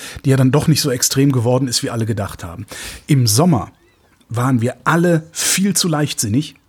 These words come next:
auch die Medien. Und wenn da die Politik hingegangen wäre und gesagt hätte, „Wir nehmen jetzt nicht nur die unmittelbaren Schäden, bezahlen wir, sondern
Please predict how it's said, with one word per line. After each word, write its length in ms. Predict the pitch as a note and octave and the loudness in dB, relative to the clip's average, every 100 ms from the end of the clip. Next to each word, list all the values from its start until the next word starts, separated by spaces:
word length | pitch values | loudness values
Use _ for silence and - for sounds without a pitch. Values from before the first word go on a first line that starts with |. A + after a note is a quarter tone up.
| _ _ _ _ _ - - _ _ | _ _ _ _ _ -20 -20 _ _
auch 240 | D3+ F3+ - | -2 -2 0
die 120 | D#3 | 2
Medien. 500 | D3 B2+ A#2+ A2+ F3 - - - - | 4 2 0 -8 -10 -14 -20 -20 -4
Und 160 | C#3 | 0
wenn 160 | B2+ A#2 | 2 2
da 140 | D3 | 2
die 80 | E3 | 0
Politik 380 | D#3 D3 - D#3+ | 2 0 0 0
hingegangen 420 | D#3 C#3 C#3 C3+ | 2 2 2 2
wäre 80 | C#3 | 2
und 80 | B2+ | 2
gesagt 260 | B2+ B2 | -2 -2
hätte, 80 | B2 | 0
„Wir 80 | A2+ | 2
nehmen 220 | C#3+ C#3+ | 4 4
jetzt 160 | B2+ D#3 | 2 0
nicht 140 | C#3+ | 0
nur 120 | C#3 | 0
die 140 | A2 A2 | -2 0
unmittelbaren 640 | G3+ G#3+ F#3 D#3+ D#3+ D3+ - | 2 4 2 2 0 -2 -6
Schäden, 540 | - - D#3 D#3 D3+ - _ _ _ _ | -8 -2 -2 -2 -4 -6 _ _ _ _
bezahlen 460 | D3+ - D3+ D3 C#3+ | -6 -2 0 2 2
wir, 100 | C3+ | 4
sondern 300 | C3+ C#3 | 4 2